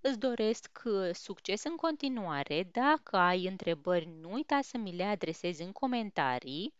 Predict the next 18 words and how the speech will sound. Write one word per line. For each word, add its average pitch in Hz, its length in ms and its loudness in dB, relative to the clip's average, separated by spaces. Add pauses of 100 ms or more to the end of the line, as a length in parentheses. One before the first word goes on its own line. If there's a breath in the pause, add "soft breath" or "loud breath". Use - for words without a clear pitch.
(460 loud breath)
și - 420 0
nu 202 220 -4
uita 311 280 4
să 262 160 2
te - 120 2
abonezi, 175 600 2
bineînțeles, 175 920 -2
și - 180 -6
să-ți - 260 -4
activezi 170 440 0
notificările 185 920 -2
pentru 339 420 0
a 180 200 -2
primi, 170 540 -6 (520 loud breath)
uh, 190 420 -2 (120)
cât - 180 0
mai 190 260 0
repede, 185 840 2